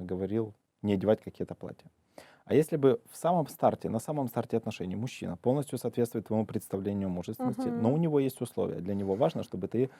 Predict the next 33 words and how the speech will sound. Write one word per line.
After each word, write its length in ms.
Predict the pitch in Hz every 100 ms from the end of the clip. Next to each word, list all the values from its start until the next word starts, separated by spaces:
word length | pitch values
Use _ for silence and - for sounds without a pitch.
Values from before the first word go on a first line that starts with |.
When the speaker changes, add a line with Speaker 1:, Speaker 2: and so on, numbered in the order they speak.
| - _ -
Speaker 1:
не 180 | 113
носила 560 | 98 90 - 123 117 98 - _ _ _ -
открытую 600 | 120 - 117 120 107 101
одежду, 340 | 87 82 -
типа 240 | - - 92
платья. 360 | - - - - _
Ну, 200 | 135 135
типа 240 | 92 - 92
прям 220 | 98 95
сильно 300 | - 120 92
открытое. 380 | 87 - 87 82
Так, 340 | - 101 - -
э, 120 | 90
платье, 440 | - 110 98 101
платье, 360 | - 101 95 104
да, 220 | 156 190
но 120 | 113
юбки 340 | 101 131 - 95
нет, 180 | 82 -
например. 360 | - - 117 - _ _ _ _ _
Speaker 2:
Ну, 180 | 233 220
я 540 | 214 220 226 220 214 - _ _ _ _ _ _ _ _ _ -
Speaker 1:
Это 60 |
я 20 | 220
Speaker 2:
взагалі 240 | 208 220
Speaker 1:
торгуюсь. 460 | 220 226 - 381 277
Speaker 2:
там 240 | - 196 185 -
не 320 | 214 220 233
ношу 560 | 226 254 - 302 220 214 -
супер 500 | - - 208 - 185
відкритий 680 | 185 190 - 175 165 - 175 -
одяг, 320 | 185 - 180 -
але 380 | 185 202 240